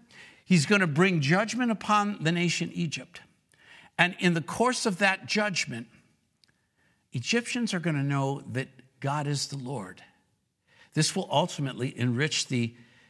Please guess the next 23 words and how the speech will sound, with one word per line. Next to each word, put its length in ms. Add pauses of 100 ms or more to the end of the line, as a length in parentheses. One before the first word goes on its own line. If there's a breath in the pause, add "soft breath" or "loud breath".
(300 soft breath)
the, 280
the 220
Israelites 640
greatly, 600 (420 soft breath)
because 280
on 280
the 80
doorstep 500
of 200
leaving, 680 (920 soft breath)
they 160
are 60
gonna 240
be 260
given, 560
uh, 400 (200)
extraordinary 1040
wealth 600 (280 soft breath)
from 260
the 120
Egyptians. 680
"Please 400
go. 360